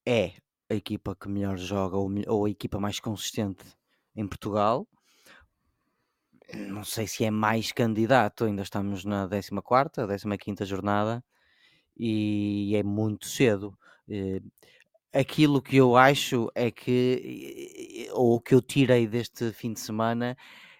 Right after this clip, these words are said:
é até um grande equilíbrio nas, nas equipas da frente em termos qualitativos.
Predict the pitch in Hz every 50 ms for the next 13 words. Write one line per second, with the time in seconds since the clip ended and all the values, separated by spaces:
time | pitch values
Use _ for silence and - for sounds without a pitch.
0 | _ _ - - 131 135 131 127 127 127 127 127 110 - - 131 127 123 127 127
1 | 127 131 131 131 117 127 127 131 131 131 120 127 123 - - 131 127 117 120 117
2 | 120 117 110 117 120 120 120 127 - _ _ _ _ _ _ _ _ _ - 117
3 | 117 117 120 117 117 117 - - - 98 127 120 110 110 120 - - 117 - -
4 | 120 110 110 113 101 - - 113 113 113 113 110 - 117 113 - 123 117 113 107
5 | - - 117 113 117 113 - 120 113 - 123 110 101 92 - -